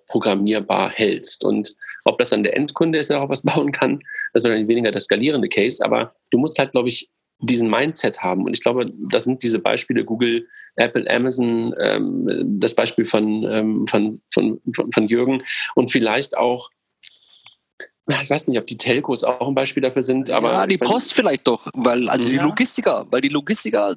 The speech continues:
Speaker 2: dir durchaus Schnittstellen mit anbieten, wo du, äh, einen Status abrufen kannst, wie dein Einschreiben ist, ist es
Speaker 1: Mhm.
Speaker 2: unterschrieben, ist es abgeben, et cetera. Du hast Tracking mit dazu und das machen die zum Teil wirklich automatisiert über apis,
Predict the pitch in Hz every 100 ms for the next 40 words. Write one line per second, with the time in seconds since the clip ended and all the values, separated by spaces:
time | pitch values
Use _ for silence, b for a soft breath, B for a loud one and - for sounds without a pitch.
0 | - 170 165 208 - 202 - 208 - 196
1 | 202 - 190 190 190 196 185 160 180 160
2 | 175 175 180 170 B B B B - 143
3 | 147 151 147 - 151 214 - 175 - 190
4 | 170 156 165 165 160 151 160 151 - 156
5 | - 139 135 - 120 135 131 139 117 113
6 | 139 135 - 156 143 131 139 131 - -
7 | - 143 131 117 - 139 - 120 120 127
8 | 123 127 - 139 - 139 131 - 120 -
9 | 139 127 - 131 127 139 151 196 196 -
10 | 190 180 170 160 170 175 - - - 147
11 | 151 151 160 - - - - - - -